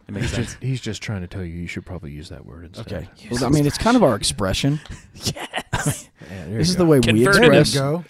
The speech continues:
Speaker 3: okay, our,
Speaker 2: There you
Speaker 3: our
Speaker 2: go.
Speaker 3: love for God and people.
Speaker 4: <laughs> We should have
Speaker 3: Um,
Speaker 4: prefaced you with that.
Speaker 2: Yeah.
Speaker 3: But
Speaker 1: Just
Speaker 3: wha-,
Speaker 1: kidding.
Speaker 3: so what he, I think what you're getting at is that moment. I was, uh,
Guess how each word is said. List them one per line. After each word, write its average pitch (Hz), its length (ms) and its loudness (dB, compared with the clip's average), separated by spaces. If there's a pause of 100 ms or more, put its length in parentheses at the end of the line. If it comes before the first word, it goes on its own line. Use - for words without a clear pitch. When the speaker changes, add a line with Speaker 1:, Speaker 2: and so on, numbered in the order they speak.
Speaker 3:
okay, 147 420 -2
our, 110 160 -2
Speaker 2:
There 85 160 -6
you 87 80 -8
Speaker 3:
our 113 80 -2
Speaker 2:
go. 110 60 -2
Speaker 3:
love 113 180 -2
for 127 120 -4
God 110 300 0
and 120 100 -2
people. 147 360 0 (180)
Speaker 4:
<laughs> - 180 -16
We 131 80 -4
should 143 100 -2
have 143 140 6
Speaker 3:
Um, 117 80 4
Speaker 4:
prefaced 127 400 -6
you 110 80 -10
with 104 140 -12
that. 107 180 -10 (280)
Speaker 2:
Yeah. 98 160 -10 (100)
Speaker 3:
But 139 420 -2
Speaker 1:
Just 143 160 -4
Speaker 3:
wha-, 139 60 -4
Speaker 1:
kidding. 92 200 -10 (100)
Speaker 3:
so 147 440 -4 (760)
what 143 180 -2
he, 170 180 0
I 123 120 -2
think 143 180 -4
what 120 220 -4
you're 127 120 -2
getting 117 220 -4
at 110 160 -4
is 101 100 -8
that 98 140 -6
moment. 110 460 -2
I 110 100 -6
was, 107 300 -8
uh, 104 500 -8